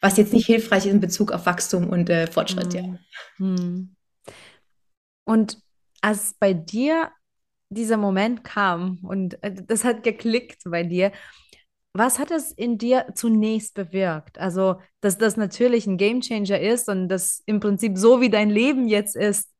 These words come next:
Speaker 2: ist natürlich eine Folge da, ähm, davon. Aber was hat es in dir erstmal bewirkt in dem Moment,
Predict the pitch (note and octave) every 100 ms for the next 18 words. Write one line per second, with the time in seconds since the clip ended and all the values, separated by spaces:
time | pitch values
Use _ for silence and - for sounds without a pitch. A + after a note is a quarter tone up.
0 | _ - G3 - _ _ _ _ E3 G3+
1 | G#3+ G#3 A#3+ A3 G3+ G3 - G#3+ B3 F#3+
2 | F#3 F#3+ F#3 F#3+ F#3+ F#3 F#3 G3+ F#3+ F#3+
3 | F#3+ F#3 _ _ _ - G#3+ C#4 D4 -
4 | A#3 G#3 A#3+ G3+ A3 A3+ F#3 F3 G3 A3
5 | E3+ E3+ E3+ E3 E3+ E3+ E3+ E3+